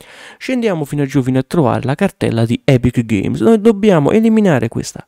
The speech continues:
cartella. Ovviamente in questo tutorial ti spiegherò due metodi, o facciamo questo o facciamo un altro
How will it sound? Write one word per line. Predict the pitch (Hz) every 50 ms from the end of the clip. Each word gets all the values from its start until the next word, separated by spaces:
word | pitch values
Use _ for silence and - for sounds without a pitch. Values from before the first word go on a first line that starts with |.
| _ _
cartella. | _ - 160 - - - 117 113 107
Ovviamente | 107 113 120 147 170 165 151 143
in | 139
questo | 135 131 139 - - 143
tutorial | - - 143 - - 170 165 151 143
ti | 139
spiegherò | 131 - - 143 131 143 139 139
due | 143 156 185 190 165 143
metodi, | 135 131 117 107 101 104 104 95 - 101 - - - - -
o | - 185
facciamo | 139 131 120 - - 120 127 170 214 190
questo | 123 - - - - - - 123 -
o | - 175
facciamo | 165 190 180 - - 101 82 113 120 117 - _ _
un | 254 254 196
altro | 127 92 90 107 - _ - - -